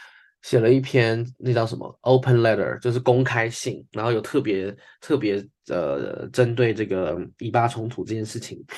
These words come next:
有，有，有，怎么讲？address 这个 issue，他们有针对这个议题，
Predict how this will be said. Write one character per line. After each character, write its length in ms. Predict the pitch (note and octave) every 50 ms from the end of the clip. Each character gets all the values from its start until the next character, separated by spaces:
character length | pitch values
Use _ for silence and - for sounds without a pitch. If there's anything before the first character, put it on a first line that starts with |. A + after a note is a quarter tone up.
| - - - - - _ _ _ _ _
有， 680 | C3 B2 A2 G#2+ G#2 G2 G2+ G2 F2+ E2+ - - - -
有， 480 | A#2 A2 G2 F2 C#2+ C#2 C#2+ - - _ _ _ _ _
有， 400 | _ - G2+ E2+ C#2 A#1 - - _ _
怎 80 | - A2
么 80 | A2 -
讲？ 140 | G#2+ -
address 540 | - - B2+ A#2+ - C#3 C#3+ B2 A#2+ B2+ - -
这 100 | - B2
个 80 | A#2+
issue， 480 | A2+ G2+ G#2 G#2+ G#2 - - - - -
他 140 | - A#2 A2
们 100 | A2+ G2+
有 60 | G2+
针 180 | - A#2+ A#2+
对 360 | A#2+ A#2+ A#2 A#2 G2+ F#2 - - _
这 120 | - C3 B2+
个 60 | A#2
议 200 | - C3 B2 G#2
题， 300 | A2 - - - -